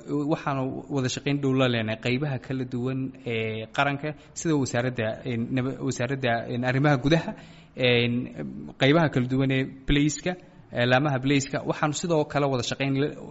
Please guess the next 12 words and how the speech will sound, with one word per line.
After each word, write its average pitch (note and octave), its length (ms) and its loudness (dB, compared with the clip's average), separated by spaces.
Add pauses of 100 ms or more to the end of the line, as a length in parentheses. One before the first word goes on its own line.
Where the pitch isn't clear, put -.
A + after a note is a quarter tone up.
(160)
dhow E3+ 260 4
la D3+ 140 6
leenay B2 280 4
xiliyadan C3+ 540 0
oo C3 160 2
kale D3 220 0 (560)
guddiyada D#3 540 4 (220)
wanaag B2 420 2
farista - 480 -4 (240)
iyo B2+ 180 -4
xumaan A#2 280 2
reebista. A#2 340 -2